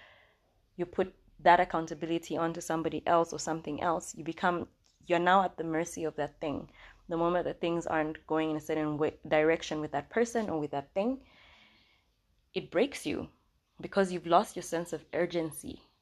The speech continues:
But if I say, "Okay, fine, I'ma do this because it's me, not for the pandemic, not for a person, not for the economic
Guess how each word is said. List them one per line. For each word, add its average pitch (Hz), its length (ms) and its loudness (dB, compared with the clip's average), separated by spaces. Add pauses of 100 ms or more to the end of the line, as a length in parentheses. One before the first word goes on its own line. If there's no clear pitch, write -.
(120)
But 160 320 0
if 190 120 -12
I 170 80 -4
say, 185 240 -4
"Okay, 175 200 -4
fine, 165 420 -2 (220)
I'ma 208 360 4 (540)
do 226 220 4
this 165 280 2
because 165 340 -2
it's - 200 -10
me, 185 240 2
not 170 260 -2
for 180 80 -6
the 151 300 0 (140)
pandemic, 190 600 4
not 165 200 0
for 147 420 -2 (640)
a - 80 -2
person, 196 760 4
not 156 260 0
for 147 600 -2 (540)
the 165 160 2
economic 165 680 0